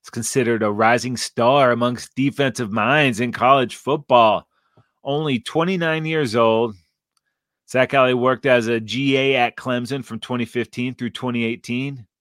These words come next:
Then he was hired as Boise State's co-special teams coordinator and outside linebackers coach in twenty nineteen. He was with the Broncos for two seasons before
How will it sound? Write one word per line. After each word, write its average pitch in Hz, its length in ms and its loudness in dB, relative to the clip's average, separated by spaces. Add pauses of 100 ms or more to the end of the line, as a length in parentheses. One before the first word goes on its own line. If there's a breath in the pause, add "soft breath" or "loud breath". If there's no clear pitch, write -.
(540)
Then 123 100 -2
he 131 80 0
was 120 180 -2
hired 123 340 0
as 107 120 -2
Boise 113 420 -2
State's 120 480 -4
co-special 127 760 -6
teams 131 300 -8
coordinator 127 520 -4
and 113 100 -4
outside 110 380 -4
linebackers 113 600 -4
coach 123 240 -6
in 110 100 -6
twenty 117 320 -10
nineteen. 123 640 -8 (840)
He 120 60 -2
was 120 80 0
with 139 100 4
the 135 80 0
Broncos 139 480 0
for 123 140 -8
two 139 240 -4
seasons 127 480 -6
before 120 680 -2